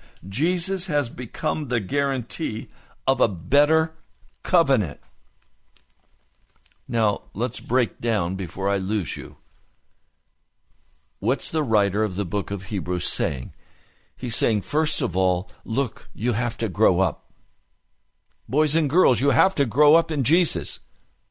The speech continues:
The only way you can grow up is to leave behind the issues that are not really the issues. Don't focus on what happens to the dead.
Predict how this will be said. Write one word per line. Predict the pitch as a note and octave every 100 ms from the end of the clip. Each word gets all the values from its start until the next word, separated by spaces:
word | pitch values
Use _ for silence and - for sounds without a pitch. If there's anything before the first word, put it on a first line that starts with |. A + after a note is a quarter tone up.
| _ _ _ _ _ - - -
The | D3+ -
only | D3+ G#3 A3
way | E3+ D#3+ E3
you | D#3+ D3+
can | D3 C3
grow | A2+ D3 C#3+ C#3+
up | B2+ - -
is | C3 -
to | C3+
leave | B2+ C#3 G3 F3+
behind | - - - E3 B2+ G2 G#2 B2+ - - - _ _ _ _ _ _ _ _ -
the | - -
issues | D#3+ F#3+ - D3 C3+ -
that | C#3
are | C#3+ C#3+
not | D3+ D3 A#2+
really | D#3 C3+ A2+
the | A2 A#2
issues. | B2 - D2+ C2+ - - - - _ _ _ _ _ _ - B2
Don't | C3+ E3+ -
focus | - - G3 F#3 B2+ A2 - - -
on | B2 B2 A2+ - -
what | - C#3+ C#3+
happens | D3 D3 C#3+ A#2+ -
to | B2
the | G#2 G#2+
dead. | G2 G2 C#2 -